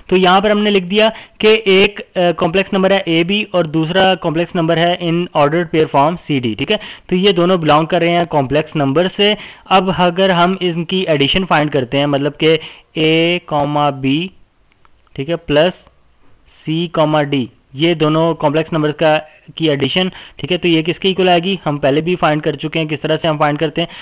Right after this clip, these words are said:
real part, real part में ऐड होगा ए plus सी, और imaginary part, imaginary part में ऐड होगा, यानी कि B plus D। इस तरह से हमारे पास ये result आता है, addition of these two complex numbers।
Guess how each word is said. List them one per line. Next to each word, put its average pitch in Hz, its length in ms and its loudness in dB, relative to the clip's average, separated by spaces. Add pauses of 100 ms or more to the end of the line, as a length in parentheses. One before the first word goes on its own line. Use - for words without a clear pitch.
(160)
real 170 220 4
part, 160 340 4
real 160 220 0
part 170 280 0
में 180 120 0
ऐड 170 160 2
होगा 185 300 2
ए 156 140 2
plus 160 280 -2
सी, 185 320 -4 (260)
और 160 300 4
imaginary 165 500 0
part, 156 360 2
imaginary 151 480 -2
part 135 300 0
में 143 180 -2
ऐड 131 320 -2
होगा, 127 240 2
यानी 131 240 0
कि 139 100 -2
B 127 240 -2
plus 123 360 -2
D। 120 280 -4 (360)
इस 175 120 -2
तरह 196 200 2
से 196 140 0
हमारे 170 220 4
पास 175 260 -2
ये 175 80 2
result 165 320 0
आता 170 200 2
है, 165 140 2
addition 156 360 0
of 139 80 -8
these 147 320 -2
two 160 180 2 (1120)
complex 135 340 -2
numbers। 104 320 -2